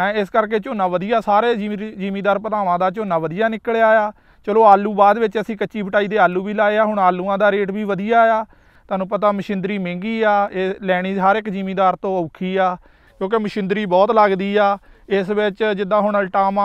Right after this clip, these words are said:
ਹਾਲ ਆ, ਦੋ ਤਿੰਨ ਲੱਖ ਦੇ Altima ਹਾਲ ਆ, ਮਲਚਰ ਆ, ਅੱਠ ਦਸ ਲੱਖ ਦਾ ਟਰੈਕਟਰ ਰਿਹਾ, ਛੋਟੇ ਜ਼ਿਮੀਂਦਾਰ ਲਈ ਤੇ ਵਿਚਾਰੇ ਲਈ ਬਹੁਤ ਔਖਾ ਆ। ਤੇ ਜਿੱਦਾਂ ਵੱਡਾ ਜ਼ਿਮੀਂਦਾਰ ਤਾਂ ਲੈ ਸਕਦਾ ਹੈ,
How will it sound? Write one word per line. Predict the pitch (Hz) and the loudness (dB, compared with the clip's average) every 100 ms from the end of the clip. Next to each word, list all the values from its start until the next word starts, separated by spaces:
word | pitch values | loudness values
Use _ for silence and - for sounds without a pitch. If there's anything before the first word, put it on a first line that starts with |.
| 202 | 0
ਹਾਲ | 190 185 196 | 4 6 6
ਆ, | 208 | 2
ਦੋ | 185 196 | 0 -2
ਤਿੰਨ | 190 202 | -2 -2
ਲੱਖ | 202 196 196 | 0 0 0
ਦੇ | 202 | -2
Altima | 185 190 185 196 | 0 0 0 0
ਹਾਲ | 190 196 | 0 2
ਆ, | 202 202 | 2 2
ਮਲਚਰ | 180 180 180 240 220 214 | 2 0 -2 -2 0 2
ਆ, | 208 202 - _ - 190 | 2 0 -4 _ -4 0
ਅੱਠ | 185 | 2
ਦਸ | 190 190 208 | 4 2 4
ਲੱਖ | 196 208 | 0 2
ਦਾ | 208 | 0
ਟਰੈਕਟਰ | 196 190 180 196 | 0 -2 -4 -2
ਰਿਹਾ, | 208 190 202 202 180 | 0 2 2 2 -2
ਛੋਟੇ | - 202 202 | -2 -2 -2
ਜ਼ਿਮੀਂਦਾਰ | 202 202 196 202 202 | -4 -4 0 2 2
ਲਈ | 202 202 | 0 -4
ਤੇ | 202 | -4
ਵਿਚਾਰੇ | 190 202 196 | -4 -2 -2
ਲਈ | 196 196 | -2 -2
ਬਹੁਤ | 190 233 | -2 -2
ਔਖਾ | 226 196 - 190 | -4 -4 0 2
ਆ। | 185 175 _ _ _ _ _ - | 2 -2 _ _ _ _ _ -8
ਤੇ | 180 | -6
ਜਿੱਦਾਂ | 185 202 | 0 0
ਵੱਡਾ | 208 180 185 | 2 2 2
ਜ਼ਿਮੀਂਦਾਰ | 202 208 202 202 | 0 -2 2 2
ਤਾਂ | 202 196 | 2 2
ਲੈ | 175 | 2
ਸਕਦਾ | 190 190 196 202 | 2 -2 0 2
ਹੈ, | 202 | 2